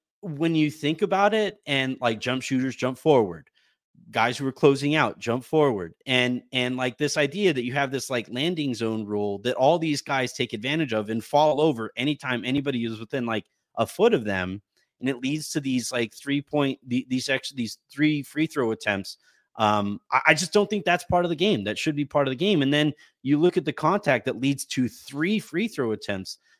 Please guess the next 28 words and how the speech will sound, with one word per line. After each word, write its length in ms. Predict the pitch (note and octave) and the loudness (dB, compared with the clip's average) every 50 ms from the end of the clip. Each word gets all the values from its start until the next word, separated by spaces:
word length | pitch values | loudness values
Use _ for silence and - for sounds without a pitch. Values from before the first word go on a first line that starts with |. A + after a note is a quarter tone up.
| _ _ _ | _ _ _
compared 540 | - D#3 D3 C#3+ - E3 D#3 D3+ D#3 D3+ D3 | -2 -2 -2 -2 0 0 2 2 2 2 0
to 360 | - - E3+ D#3+ D#3 D3 C#3 | 0 2 4 6 6 4 4
contact 600 | C3+ - C#3+ D3 D#3 D#3+ - F3 D#3 D3 C#3 _ - | 0 -2 -2 -2 -2 -2 0 0 0 0 0 _ -2
that 180 | C3+ B2 A#2+ - _ | -2 -2 -2 -4 _
is 460 | - C3 B2 B2 A#2+ A#2 A2+ - - - | -2 0 0 2 0 0 -4 -8 -10 -8
incurred 760 | - B2+ B2 B2+ A#2+ - - D3 C#3+ C#3 C3+ C3 C3 C3 B2+ - _ _ _ _ _ _ - | -6 -4 -4 -4 -4 -4 -2 0 0 2 2 2 0 -2 -4 -8 _ _ _ _ _ _ 0
and 200 | C3 C3 A#2+ A#2 | 2 2 4 6
not 260 | A#2+ B2 D#3+ F3 - | 6 6 6 4 2
called 400 | - - D3+ C3+ B2 B2 A#2 - - | 2 4 4 6 6 4 0 0 2
on 160 | B2+ B2+ C3+ | 2 2 2
the 80 | C3 B2+ | 2 -2
way 220 | A#2+ B2+ B2+ C#3 | -2 0 0 0
to 260 | C#3 C#3 - C#3+ A#2+ A2+ | 0 -2 -2 -2 -2 -2
a 40 | |
basket. 600 | G2 G2 A#2 C#3 F#3+ G3 - - A#2 G#2+ G2 - - _ _ _ _ _ _ _ | 0 4 4 4 4 4 2 0 0 -2 -2 -2 -6 _ _ _ _ _ _ _
I 100 | - C3+ | -4 -4
just 200 | D3 D3+ G3 - | -4 -4 -4 -2
think 180 | - F3 D#3 - | 0 0 0 2
that 160 | D#3+ D3+ B2 C3 | 2 2 2 2
needs 300 | C#3 C#3+ D3+ C#3 - - | 0 0 0 -2 -4 -8
to 120 | - C#3+ | -8 -6
be 140 | C3 C3+ C3 | -4 -2 -2
leveled 360 | B2 B2 B2 A#2 A2 A2+ A2 | 0 0 0 0 0 0 0
out. 320 | D#3 G3+ G#3 D3 - - - - | 2 2 2 2 0 -4 -6 -4
And, 300 | C3 C3+ C3+ B2+ B2+ - - | -2 0 0 0 -2 -4 -4
and 140 | B2+ C3+ C#3 | -4 0 4
I 140 | C3+ E3 | 4 6
don't, 200 | G3+ G#3+ F#3 - | 6 4 2 0